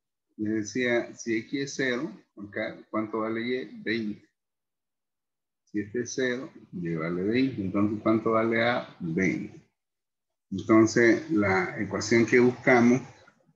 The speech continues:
de esta recta, fíjense, ya. Ay, es una que cansa esto, che. Es grave llegar a diez, se cansa.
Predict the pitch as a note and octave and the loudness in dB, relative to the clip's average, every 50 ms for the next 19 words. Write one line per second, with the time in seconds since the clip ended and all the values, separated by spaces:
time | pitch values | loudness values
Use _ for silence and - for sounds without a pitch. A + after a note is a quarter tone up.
0 | _ - F#2+ F#2+ F#2+ G2 G2 G#2+ G#2 G2+ A2 A2 A2+ G#2+ - A2 A#2+ A2+ A2 A2 | _ -8 -6 -6 -6 -6 -6 -6 -4 -2 0 0 -2 -2 -2 -4 -6 -6 -6 -6
1 | G2 G2 G2+ G#2 G2+ G2+ G#2+ A#2+ B2 A#2+ - - - _ _ _ _ _ _ _ | -6 -4 -4 -4 -4 -4 -4 -6 -6 -6 -8 -12 -20 _ _ _ _ _ _ _
2 | _ _ _ _ _ _ _ _ _ _ _ _ _ _ _ _ _ - G2+ F#2+ | _ _ _ _ _ _ _ _ _ _ _ _ _ _ _ _ _ -12 -10 -8
3 | - - - D3+ C#3+ - _ _ _ _ _ _ _ _ _ _ _ _ _ _ | -8 -8 -8 -10 -12 -16 _ _ _ _ _ _ _ _ _ _ _ _ _ _
4 | _ _ _ _ _ _ _ _ _ _ _ _ _ _ _ _ _ _ _ _ | _ _ _ _ _ _ _ _ _ _ _ _ _ _ _ _ _ _ _ _
5 | _ _ _ _ _ _ _ _ _ _ _ _ _ _ _ _ _ _ _ _ | _ _ _ _ _ _ _ _ _ _ _ _ _ _ _ _ _ _ _ _
6 | - - E3 E3 D#3+ - - C#3+ C#3+ D#3 D3+ C#3 B2+ A#2+ B2 B2+ A2+ - C#3 C3+ | -8 -6 -2 -2 0 0 0 0 0 0 0 0 -2 -4 -6 -8 -8 -8 -6 -6
7 | C3 C3 - - B2 A#2 - - A#2 - - - - - - - - - - - | -4 -4 -6 -6 -6 -8 -8 -8 -10 -10 -10 -10 -10 -10 -12 -16 -18 -18 -18 -18
8 | - - - - - - - - - _ _ _ _ _ - - - A2+ A2 A2 | -18 -18 -18 -18 -20 -20 -20 -20 -20 _ _ _ _ _ -18 -14 -12 -10 -10 -8
9 | A2+ A#2+ B2 B2 A#2+ A2+ G#2+ G2+ G2 G2+ G2+ G#2 G#2 G2+ G2+ F#2+ F#2 F#2+ G2 F#2+ | -8 -8 -8 -6 -6 -8 -8 -8 -8 -8 -8 -8 -8 -8 -8 -10 -10 -10 -12 -12
10 | F#2 - G2+ G#2 - G#2 G#2 G2+ G2+ - - - - - - F#2 F#2 F#2+ G#2 - | -12 -12 -12 -12 -14 -14 -14 -14 -16 -16 -18 -20 -20 -18 -16 -16 -14 -14 -14 -16
11 | - - | -18 -18